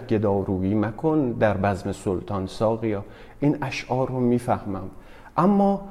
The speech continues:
یه دغدغه دارم. دغدغه‌م اینه که حافظ رو نمیفهمم. حافظ برام قابل فهم نیست،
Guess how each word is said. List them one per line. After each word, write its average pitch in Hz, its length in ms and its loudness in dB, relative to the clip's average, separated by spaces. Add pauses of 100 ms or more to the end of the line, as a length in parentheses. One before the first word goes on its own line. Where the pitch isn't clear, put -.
(320)
یه 208 80 8
دغدغه 143 640 4
دارم. 101 480 2 (1600)
دغدغه‌م 165 480 6
اینه 185 140 4
که 175 100 2
حافظ 151 400 0
رو 160 60 4
نمیفهمم. 113 720 -2 (1300)
حافظ 151 580 -2
برام 123 460 0
قابل 117 580 2
فهم 113 640 -4
نیست، 123 600 -4